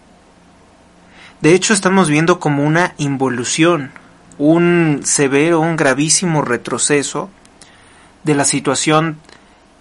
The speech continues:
eh, que tenían previo al gobierno de López Obrador los municipios, ya sea del Estado de México o de cualquier estado de la República Mexicana. Y se supone que los del Estado de México y la Ciudad de México, las alcaldías,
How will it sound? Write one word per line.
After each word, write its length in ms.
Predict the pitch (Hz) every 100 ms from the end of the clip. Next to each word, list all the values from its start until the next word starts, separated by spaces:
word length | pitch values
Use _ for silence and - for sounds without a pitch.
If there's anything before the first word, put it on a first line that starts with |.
| _
eh, 340 | 151 143 135 123
que 140 | 143
tenían 480 | 143 143 180 208 156
previo 300 | 156 156 156
al 100 | 143
gobierno 420 | 131 135 143 143
de 60 | 135
López 360 | 135 135 143
Obrador 440 | 135 117 120 147 - - - - - -
los 260 | 135 123
municipios, 920 | 135 131 127 - 180 - 120 - - - _ _ _ _ _ _ _ _ _ _ _ -
ya 140 | 143
sea 180 | 139 151
del 160 | 147 127
Estado 380 | - 147 135
de 100 | 123
México 540 | 120 156 160 143 - 113
o 80 | 113
de 120 | 110
cualquier 400 | 120 113 143 135
estado 380 | 127 151 139 131
de 80 |
la 100 | 120
República 560 | 117 113 135 127 131 117
Mexicana. 560 | 113 - - 135 76 - _ _ _ _ _ _
Y 120 | 131
se 40 | 123
supone 420 | 135 156 160 160
que 120 | 147
los 160 | 123 120
del 160 | 117
Estado 260 | 113 156 156
de 140 | 143
México 500 | 135 135 160 156 160
y 80 | 123
la 140 | 117
Ciudad 340 | 110 123 120 170
de 80 | 170
México, 400 | 123 - - 120
las 160 | 113
alcaldías, 640 | 113 - 113 113 123 156